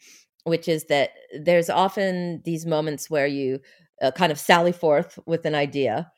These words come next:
and then you double back with a hesitation or a joke or a little bit of a song comes in.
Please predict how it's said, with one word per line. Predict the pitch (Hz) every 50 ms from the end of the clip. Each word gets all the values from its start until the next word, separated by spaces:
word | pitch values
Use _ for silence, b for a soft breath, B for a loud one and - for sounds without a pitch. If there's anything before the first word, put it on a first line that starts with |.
| _ _ _ _ -
and | 156 151 151 151
then | 156 156 160 156 156 156 156 143 - _ _ _ -
you | - 165 151
double | 139 180 160 151 170 160
back | - 151 139 135 143 - -
with | 185 -
a | 151
hesitation | 165 165 139 143 139 - - 123 120 - - 135 117 120 139 143 _ _ _ _ _ _ -
or | 143 156 147 143 143 139 139 135 - - -
a | - 156
joke | 139 139 - - 165 151 147 151 147 _ - - -
or | 156 156 143
a | 143 143
little | 143 151 147 147 139 135 123 104 -
bit | 147 151 147
of | 131 131
a | 131 127 131 131
song | - - 147 135 135 131 131 151 180 180 - _ _ _ _ _ _ _
comes | - 165 151 165 160 165
in. | 160 156 160 185 214